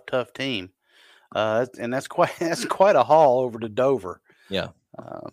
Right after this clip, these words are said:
Speaker 2: And in our
Speaker 1: but, uh,
Speaker 2: next segment, we'll, we'll actually talk, we'll actually make a point about that particular game in, in a, a new segment we've got coming up. So, uh, that's, uh, that's coming up in the next segment. Want to mention a new sponsor to our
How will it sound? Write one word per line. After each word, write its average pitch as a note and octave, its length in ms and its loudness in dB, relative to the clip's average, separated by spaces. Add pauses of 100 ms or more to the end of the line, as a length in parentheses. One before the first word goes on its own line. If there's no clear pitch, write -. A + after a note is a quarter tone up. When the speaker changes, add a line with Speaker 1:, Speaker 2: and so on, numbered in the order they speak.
Speaker 2:
And F#2 100 -12
in G2 120 0
our B2+ 100 2
Speaker 1:
but, B2+ 80 0
uh, - 40 2
Speaker 2:
next A2 220 -4
segment, A2 280 -2
we'll, G#2 240 -6
we'll G#2+ 100 2
actually G#2+ 300 0
talk, G#2 320 0
we'll G#2+ 160 2
actually G2+ 360 -4 (220)
make G#2 200 -6
a G2 40 -6
point A2+ 260 -2
about F#2 260 0
that - 200 -2
particular F#2 320 -8
game F#2 300 -4
in, E2+ 140 -10
in F#2+ 120 -8
a, F2 160 -8
a F#2+ 80 -10
new F#2+ 160 -8
segment F#2 320 -10
we've F2+ 100 -16
got D2+ 160 -6
coming E2 220 -12
up. - 160 -8
So, - 180 -10
uh, G#1 340 -8 (1040)
that's, - 280 -2
uh, E2+ 260 -2
that's G2 180 -4
coming G#2+ 200 -2
up F#2 80 -4
in F2+ 80 -8
the E2+ 80 -4
next E2+ 340 -6
segment. D#2 440 -8
Want A2+ 340 -6
to - 180 -6
mention B2+ 680 -4
a G#2+ 120 -4
new F#2+ 200 -6
sponsor G2 760 -4 (680)
to F#2 380 -8
our F#2 440 0